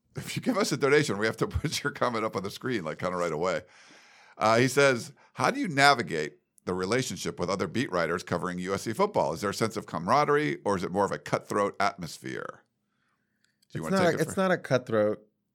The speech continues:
Speaker 2: uh, atmosphere. And Ryan is friends with everyone at all times. He brings everyone
Speaker 1: Mm, not
Speaker 2: cookies.
Speaker 1: quite everyone, but,
Speaker 2: <laughs>
Speaker 1: but most, most.
Speaker 2: Yeah, I mean, it's just, like, it's not cutthroat, and it's not, like,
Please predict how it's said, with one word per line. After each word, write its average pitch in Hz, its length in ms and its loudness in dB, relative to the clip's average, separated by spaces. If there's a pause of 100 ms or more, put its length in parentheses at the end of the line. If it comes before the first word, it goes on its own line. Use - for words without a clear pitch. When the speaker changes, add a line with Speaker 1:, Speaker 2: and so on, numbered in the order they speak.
(600)
Speaker 2:
uh, 110 60 -2
atmosphere. 101 1040 -4
And 127 320 2
Ryan 151 240 2
is 143 120 -2
friends 117 260 -2
with 104 100 -6
everyone 104 640 -8 (460)
at 101 100 -6
all 95 160 -4
times. 104 360 -12
He 117 80 -6
brings 113 320 0
everyone 101 680 -6 (320)
Speaker 1:
Mm, 139 240 -6
not 165 80 0
Speaker 2:
cookies. 117 200 -2
Speaker 1:
quite 95 160 4
everyone, 71 400 -4
but, 110 300 -4
Speaker 2:
<laughs> - 80 -18
Speaker 1:
but 135 140 0
most, 98 340 -2 (220)
most. - 340 -6 (460)
Speaker 2:
Yeah, 202 200 6
I 123 80 10
mean, 127 200 4
it's 107 100 -4
just, 131 180 -2
like, 110 280 4 (640)
it's 127 180 -4
not 147 340 2 (440)
cutthroat, 113 600 2 (220)
and 110 140 -4
it's 101 160 -8
not, 117 240 -2
like, 107 440 -2